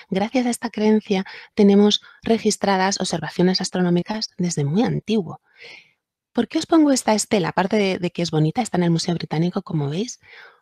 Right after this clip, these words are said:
os he hecho aquí una ampliación porque es muy interesante lo que está señalando este rey. Hay cuatro objetos, cinco, perdón, <laughs> cinco objetos, soy de letras, que son,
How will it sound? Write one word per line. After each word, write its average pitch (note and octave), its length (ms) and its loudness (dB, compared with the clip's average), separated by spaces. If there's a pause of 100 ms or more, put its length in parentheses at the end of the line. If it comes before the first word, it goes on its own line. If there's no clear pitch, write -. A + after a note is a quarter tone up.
(340)
os B3+ 120 -4
he D#4+ 40 2
hecho D#4 140 -2
aquí C#4+ 140 2
una B3+ 120 8
ampliación D4+ 720 2 (580)
porque F4 380 2
es G3+ 100 0
muy G3+ 320 6
interesante A#3 960 2 (100)
lo F#3 220 0
que - 100 -8
está A#3+ 240 -4
señalando A#3 560 2
este G3 200 -4
rey. D3+ 280 -10 (640)
Hay A3 280 0 (400)
cuatro A3 520 2
objetos, - 840 -2 (600)
cinco, F#3+ 380 4
perdón, D#3 300 0
<laughs> - 560 0
cinco A3+ 280 8
objetos, G#3+ 600 0
soy - 160 -2
de D#3 80 -2
letras, D3 360 -8 (540)
que C4 140 4
son, D#4 340 6